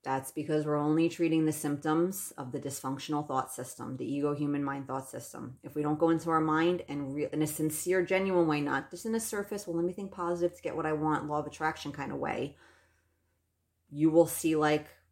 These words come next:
real movement because, again, you're getting at the root of the problem. Your anxiety is not coming out of nowhere. Your anger is not coming out of nowhere. Your self-loathing is not coming out of nowhere. Your jealousy is not coming out of nowhere.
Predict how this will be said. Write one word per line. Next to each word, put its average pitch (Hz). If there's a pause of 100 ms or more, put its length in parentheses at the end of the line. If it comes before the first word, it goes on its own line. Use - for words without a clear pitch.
(160)
real 151
movement 175
because, 151
again, 165
you're 147
getting 139
at 143
the 156
root 135
of 135
the 156
problem. 165 (720)
Your 160
anxiety 160
is 170
not 160
coming 170
out 165
of 165
nowhere. 170
Your 139
anger 156
is 170
not 165
coming 165
out 165
of 151
nowhere. 160
Your 139
self-loathing 156
is 147
not 156
coming 160
out 160
of 147
nowhere. 156
Your 131
jealousy 151
is 151
not 151
coming 156
out 151
of 143
nowhere. 147